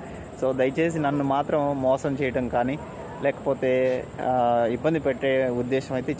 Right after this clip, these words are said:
చేయకండి. మీ దగ్గర లేకపోతే లేవని చెప్పండి. ఆ, so, నాకు సమయం చాలా వృధా అవుతుందండి. డబ్బులు, ఆ, వేరే చోట సంపాదించుకోగలను కానీ వృధా అయిపోయిన సమయం నాకు తిరిగి రాదు.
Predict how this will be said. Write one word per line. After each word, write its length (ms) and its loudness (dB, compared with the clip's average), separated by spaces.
చేయకండి. 400 -2
మీ 200 0
దగ్గర 280 0
లేకపోతే 520 0
లేవని 400 2
చెప్పండి. 400 -4
ఆ, 380 2
so, 80 2
నాకు 320 0
సమయం 360 0
చాలా 160 4
వృధా 520 2
అవుతుందండి. 520 0
డబ్బులు, 600 4
ఆ, 40 4
వేరే 360 2
చోట 120 0
సంపాదించుకోగలను 880 0
కానీ 420 0
వృధా 240 2
అయిపోయిన 320 2
సమయం 360 0
నాకు 440 0
తిరిగి 200 -2
రాదు. 260 2